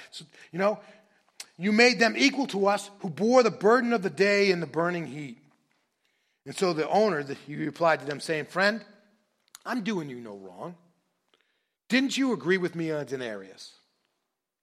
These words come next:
Take what's yours and go. I want to give this last man the same as I gave you.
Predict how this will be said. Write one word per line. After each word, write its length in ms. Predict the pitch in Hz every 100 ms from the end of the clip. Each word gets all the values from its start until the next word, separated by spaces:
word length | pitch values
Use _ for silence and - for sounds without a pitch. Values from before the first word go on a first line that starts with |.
| _ _ _ _ _ _ _ _ _ _ _ -
Take 280 | - 185
what's 240 | 220 226 -
yours 280 | 175 170 160
and 80 |
go. 320 | 151 139 113 104 _ _ _ _ _ _ _ _ _
I 100 | 160
want 220 | 185 196
to 80 | 175
give 180 | 151 170
this 180 | 151 -
last 460 | 165 208 233 -
man 320 | 147 123 131 147
the 80 | 131
same 300 | 175 160 160
as 100 | 156
I 100 | 147
gave 260 | 156 156
you. 320 | 147 175 123